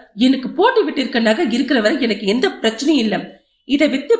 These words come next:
படிக்கிறது முடிவு பண்ணிட்டேன்" என்று தன் முடிவில் இருந்து பின் வாங்காத தோழியை பிரமிப்பாய் பார்த்த சத்யா, "இந்த வயசுல உன்னால படிக்க முடியுமா நித்தி? ஏன் உன்னால முடியறப்ப என்னால ஏன் முடியாது?" "அப்படி சொல்லலடி,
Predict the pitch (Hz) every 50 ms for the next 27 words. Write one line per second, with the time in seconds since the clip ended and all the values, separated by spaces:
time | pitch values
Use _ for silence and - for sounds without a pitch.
0 | 466 - - - 415 440 440 440 330 330 370 480 494 494 359 320 330 - - 220
1 | 202 220 - - - - _ - 185 226 302 277 285 320 349 320 - - - -
2 | _ - 320 311 320 285 247 240 262 359 440 523 523 440 339 294 277 302 302 277
3 | 254 - - 269 330 370 302 - 233 247 320 359 349 359 359 359 330 277 277 -
4 | 269 262 277 285 277 247 285 339 339 - - - - _ _ 170 156 180 185 185
5 | 208 220 302 311 302 - - 277 370 370 - 320 294 269 277 - 233 214 - -
6 | 214 220 - - 294 254 254 330 - - - - - _ _ _ _ _ - 226
7 | 247 226 240 208 214 233 330 - - 440 415 320 262 262 277 330 392 - - 247
8 | 226 269 339 - 440 392 294 269 269 339 320 311 277 247 214 - - - 262 285
9 | 339 330 - - - _ _ - 180 208 254 370 453 - - - - - - 196
10 | 220 226 233 254 277 381 440 339 269 285 320 311 302 294 392 339 294 285 339 381
11 | 370 302 269 320 370 330 311 277 285 269 254 247 320 359 359 - - - - _
12 | _ - 175 - - - 508 523 - - 359 285 285 233 226 208 233 262